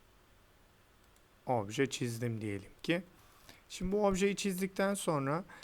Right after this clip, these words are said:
e, tekrar modify'a geldim. Vertex dedim. Noktaları seçip noktaların üzerinde sağ klik yapıp yumuşatabiliyorduk. Bunları göstermiştim. Bunun dışında noktaları seçiyorum.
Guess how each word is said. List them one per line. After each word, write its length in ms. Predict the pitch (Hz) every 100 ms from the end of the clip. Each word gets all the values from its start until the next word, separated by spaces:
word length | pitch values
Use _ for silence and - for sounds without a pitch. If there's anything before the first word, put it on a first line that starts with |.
| - - - -
e, 680 | 143 143 143 143 139 139 139
tekrar 460 | 175 170 - 175 170
modify'a 600 | 170 170 160 160 147 139
geldim. 800 | 143 151 135 120 143 156 156
Vertex 580 | 139 139 143 127 117 -
dedim. 500 | 123 120 139 165 160
Noktaları 580 | 160 165 - 185 180 175
seçip 600 | 170 - 170 - 208 -
noktaların 560 | 160 160 160 175 175 180
üzerinde 360 | 165 160 156
sağ 340 | 156 - 170 170
klik 280 | 151 135 139
yapıp 260 | 135 240 -
yumuşatabiliyorduk. 1080 | - 185 156 147 139 233 185 135 - - - - -
Bunları 240 | 151 131 151
göstermiştim. 800 | 151 139 - 139 120 - 202 233 - - - - - _ - - -
Bunun 440 | 143 147 202 262
dışında 560 | 226 - - 127 113 156 - - - -
noktaları 580 | 143 180 - 202 214 208
seçiyorum. 680 | - 160 - - 240 123